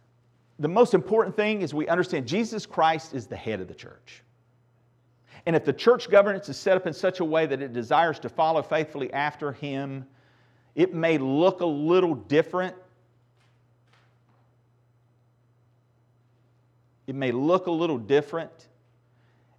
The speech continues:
And at the end of the day, the most important aspect of that is,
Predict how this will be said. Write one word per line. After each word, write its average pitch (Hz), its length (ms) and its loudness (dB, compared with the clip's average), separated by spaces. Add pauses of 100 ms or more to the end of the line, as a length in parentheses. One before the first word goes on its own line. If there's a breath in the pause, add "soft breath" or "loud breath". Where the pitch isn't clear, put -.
And 147 180 2
at 131 120 -2
the 151 120 -2
end 180 120 -2
of 147 60 -2
the 143 60 0
day, 170 500 2 (3750)
the 131 120 -6
most 170 260 -2
important 147 500 -4
aspect 151 540 -6
of 127 80 -8
that 135 340 -2
is, 123 440 -6